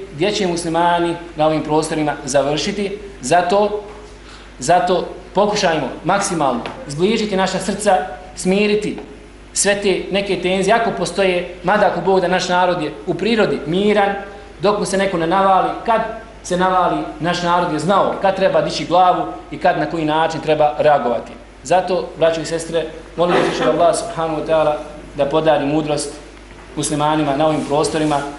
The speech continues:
a prije svega i ljudima koji vode odgovorne i stranke i, znači, koji vode ovaj narod,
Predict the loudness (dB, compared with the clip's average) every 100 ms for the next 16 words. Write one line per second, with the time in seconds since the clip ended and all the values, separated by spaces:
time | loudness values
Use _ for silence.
0 | -14 -4 0 2 2 0 0 2 2 2
1 | 2 2 0 2 2 2 0 -2 0 2
2 | 2 2 2 0 -4 -12 -18 -20 -20 -20
3 | -20 -20 -18 -18 -18 -14 -12 -10 -12 -12
4 | -12 -2 0 2 2 2 0 -2 0 -2
5 | -2 -6 -14 -20 -20 -14 -2 0 0 -2
6 | -6 -8 -14 -18 -20 -20 -20 -20 -20 -4
7 | 0 2 2 2 4 4 2 0 2 4
8 | 4